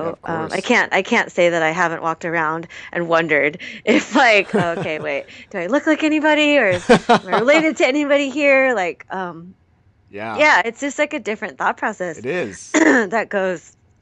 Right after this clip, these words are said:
Speaker 2: through your mind just being here. So,
Speaker 1: I know that feeling
Speaker 2: um,
Speaker 1: well.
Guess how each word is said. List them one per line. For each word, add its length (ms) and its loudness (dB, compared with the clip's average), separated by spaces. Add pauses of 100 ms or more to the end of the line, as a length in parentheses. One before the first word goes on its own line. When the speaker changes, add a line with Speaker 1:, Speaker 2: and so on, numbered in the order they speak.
(600)
Speaker 2:
through 120 -6
your 160 -2
mind 280 -6
just 180 -16
being 200 -10
here. 200 -14
So, 200 -8
Speaker 1:
I 80 -8
know 220 -10
that 220 -10
feeling 260 0
Speaker 2:
um, 60 -4
Speaker 1:
well. 400 -8